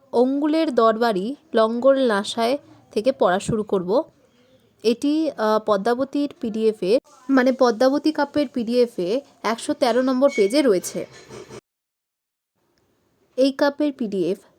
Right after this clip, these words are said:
বা বাংলা নেট সেটের অন্তর্গত টেক্সটগুলির, আহ, পিডিএফ ফ্রিতেই ডাউনলোড করতে চাইলে এই ভিডিওর ডেসক্রিপশনে দেওয়া আমাদের Telegram গ্রুপের লিংক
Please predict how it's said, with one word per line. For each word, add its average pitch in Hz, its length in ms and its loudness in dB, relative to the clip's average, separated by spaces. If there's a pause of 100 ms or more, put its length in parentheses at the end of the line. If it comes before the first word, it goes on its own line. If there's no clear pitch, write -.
(200)
বা 233 120 0
বাংলা 226 400 -2
নেট 262 240 0
সেটের 254 340 -2 (220)
অন্তর্গত 233 720 -4 (120)
টেক্সটগুলির, 233 640 -6 (500)
আহ, 185 320 -2 (100)
পিডিএফ 233 480 -2 (100)
ফ্রিতেই 240 340 -4
ডাউনলোড 240 420 -2
করতে 226 260 -4
চাইলে 180 420 -4 (460)
এই 254 140 0
ভিডিওর 269 440 -2 (100)
ডেসক্রিপশনে 233 720 -4
দেওয়া 196 380 -2 (320)
আমাদের 226 300 -2 (160)
Telegram 254 560 -4
গ্রুপের 247 380 -2
লিংক 220 260 -4